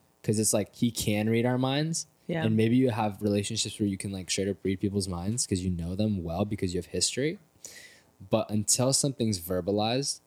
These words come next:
Speaker 1: you, like, it doesn't really activate anything in your life.
Speaker 2: Yeah.
Speaker 1: You know, so you have to verbalize your problem, verbalize what you need.
Speaker 2: Communication is key. <laughs>
Speaker 1: Huge.
Speaker 2: Huge.
Speaker 1: Huge, huge, huge, huge. Yeah, and you're really good at communicating.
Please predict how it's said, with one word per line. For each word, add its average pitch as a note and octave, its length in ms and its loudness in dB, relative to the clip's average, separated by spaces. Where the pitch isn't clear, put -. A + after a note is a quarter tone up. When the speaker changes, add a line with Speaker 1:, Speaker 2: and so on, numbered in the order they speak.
Speaker 1:
you, G#2 360 0
like, G2 200 -2
it G#2 80 -2
doesn't A#2+ 200 4
really C3 160 2
activate F#2+ 500 -4
anything F2+ 340 -10
in F2 100 -10
your E2+ 120 -10
life. E2 260 -14
Speaker 2:
Yeah. D#3+ 260 -4
Speaker 1:
You G2 100 -6
know, G2 60 -6
so - 160 2
you A2 40 4
have A2 80 0
to A#2 100 2
verbalize G#2+ 540 0
your C3 80 0
problem, F#2+ 520 -4
verbalize G#2 380 2
what A2+ 180 0
you C3+ 80 4
need. G2 360 0
Speaker 2:
Communication G3 680 2
is - 220 0
key. E3 320 0
<laughs> - 260 0
Speaker 1:
Huge. F3 720 2
Speaker 2:
Huge. F#3 480 0
Speaker 1:
Huge, C3 320 0
huge, A2+ 300 -4
huge, A2 300 -4
huge. G#2+ 380 -2
Yeah, A2+ 100 2
and A2 100 2
you're C3 80 4
really A#2 180 4
good G2+ 140 2
at F#2 80 -2
communicating. F#2 600 -10